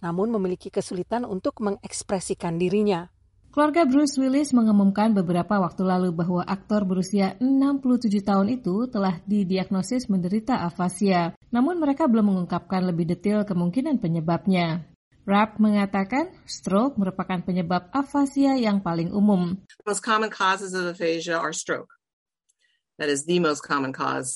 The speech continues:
Speaker 3: um, of aphasia. Uh, there are, of course, other causes. Anything that can, uh, damage the brain, depending on where the damage is, can result in aphasia, can affect the language system. So it could be, um, a head trauma, uh,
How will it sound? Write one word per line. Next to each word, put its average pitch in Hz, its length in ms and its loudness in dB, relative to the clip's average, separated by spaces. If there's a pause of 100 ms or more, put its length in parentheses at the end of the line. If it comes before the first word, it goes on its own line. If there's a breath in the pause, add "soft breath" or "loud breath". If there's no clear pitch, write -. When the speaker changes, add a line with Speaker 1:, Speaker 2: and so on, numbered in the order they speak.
Speaker 3:
um, 135 320 -4
of 135 80 -10
aphasia. 139 640 -6
Uh, 156 160 -4
there 160 240 0
are, 147 160 2
of 143 80 -8
course, 143 240 -4
other 165 240 0
causes. 160 560 -4
Anything 190 1040 -6
that 160 240 -2
can, 147 560 -6
uh, 135 240 -4 (840)
damage 160 480 -2
the 165 80 -8
brain, 175 560 -2
depending 165 400 -2
on 147 240 0
where 147 240 2
the 143 160 -6
damage 147 400 0
is, 202 320 0
can 156 320 -2
result 139 480 0
in 135 240 -2
aphasia, 123 400 -2
can 123 160 -6
affect 123 320 -4
the - 80 -6
language 120 400 -4
system. - 480 -6 (480 soft breath)
So 143 400 2
it 135 80 -2
could 135 240 -6
be, 127 240 -2
um, 113 480 -4
a 139 80 -10
head 156 240 -6
trauma, 180 560 -2 (160)
uh, 143 400 -6